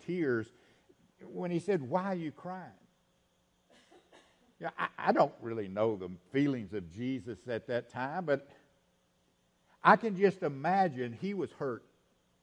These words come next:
inside. I poured my life into this woman. I d-, discipled this woman. I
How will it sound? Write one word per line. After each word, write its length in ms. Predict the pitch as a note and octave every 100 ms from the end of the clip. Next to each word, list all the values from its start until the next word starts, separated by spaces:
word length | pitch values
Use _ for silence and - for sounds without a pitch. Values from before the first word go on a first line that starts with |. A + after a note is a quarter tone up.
| _ -
inside. 400 | G#2 F#2 A2+ D#2+
I 1500 | - _ _ _ _ _ _ _ _ _ _ _ _ _ _ -
poured 280 | - F#3 F#3
my 140 | F#3
life 380 | E3+ D#3 D#3 -
into 180 | F#2 F2
this 220 | E2+ -
woman. 220 | E2+ D2 - _ _ _ _ _ _ _ _ _ _ _
I 120 | B2 B2
d-, 360 | A2+ A2 C3 A#2+ - - A#2
discipled 760 | C3 - F3 F3 G3 B2+ G#2
this 140 | G#2+ G2+
woman. 380 | A2 G2+ G2 F#2+
I 100 | G2